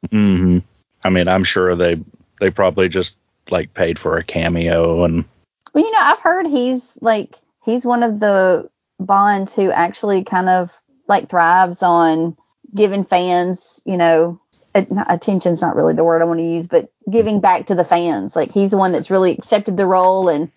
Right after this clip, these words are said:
Speaker 2: hey, he did one movie, but
Speaker 1: <laughs>
Speaker 2: he's, you know,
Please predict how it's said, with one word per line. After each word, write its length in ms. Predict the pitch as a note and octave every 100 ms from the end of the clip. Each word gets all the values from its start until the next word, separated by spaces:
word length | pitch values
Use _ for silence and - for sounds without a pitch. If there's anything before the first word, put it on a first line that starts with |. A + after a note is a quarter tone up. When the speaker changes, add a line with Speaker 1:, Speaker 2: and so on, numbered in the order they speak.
| _ _
Speaker 2:
hey, 180 | - G3
he 140 | G#3+ A3+
did 180 | A3+
one 220 | G3 G3+ G3
movie, 300 | G3+ A#3 A3+
but 200 | F#3 -
Speaker 1:
<laughs> 0 |
Speaker 2:
he's, 280 | G#3+ A3+ B3+ _ _
you 140 | B3
know, 280 | A#3 F#3+ G#3+